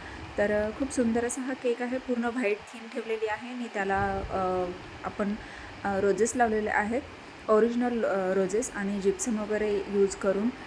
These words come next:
काही थोडंसं, अ, म्हणजे, अ, हे पण घेतलेले आहेत, प्लास्टिकचे पण, अ, म्हणजे, अ,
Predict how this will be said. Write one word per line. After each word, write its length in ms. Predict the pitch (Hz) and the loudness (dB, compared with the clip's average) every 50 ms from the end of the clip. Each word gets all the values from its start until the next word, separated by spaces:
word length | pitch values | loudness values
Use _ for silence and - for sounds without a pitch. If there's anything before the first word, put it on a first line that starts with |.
| - - - - | -4 -4 -2 2
काही 240 | 214 196 220 220 208 - - | 2 2 2 0 -2 -2 -2
थोडंसं, 420 | 220 202 190 196 196 - - 220 202 202 202 202 202 | -2 0 0 0 0 0 -2 -2 -2 -2 0 0 -2
अ, 500 | 202 202 190 - - 190 185 180 180 185 | -2 -4 -6 -8 -10 -8 -8 -8 -8 -8
म्हणजे, 400 | 185 190 180 185 190 190 190 190 196 - - - - - - - - - - - | -10 -10 -6 -4 -2 -2 -2 -4 -6 -8 -10 -8 -6 -6 -6 -6 -8 -12 -8 -6
अ, 40 | 185 | -4
हे 380 | 180 180 180 185 208 226 202 | -4 -2 -2 0 2 2 2
पण 220 | 196 - 208 208 214 | 4 2 2 2 2
घेतलेले 340 | 247 - - 214 214 214 | 2 0 2 0 0 2
आहेत, 260 | 214 214 220 220 262 262 | 2 0 0 0 -4 -2
प्लास्टिकचे 580 | - 262 226 208 208 - 226 214 - - 226 | 0 2 2 2 2 2 -6 -6 -4 -2 -2
पण, 280 | 214 - 233 220 220 220 | -2 0 0 0 0 0
अ, 320 | 220 214 208 208 208 202 202 196 202 196 - - 202 | 0 -2 -2 -2 -4 -6 -8 -10 -12 -14 -12 -10 -10
म्हणजे, 280 | 202 202 202 196 196 | -8 -2 -2 -2 0
अ, 160 | 190 185 185 | 0 -2 -2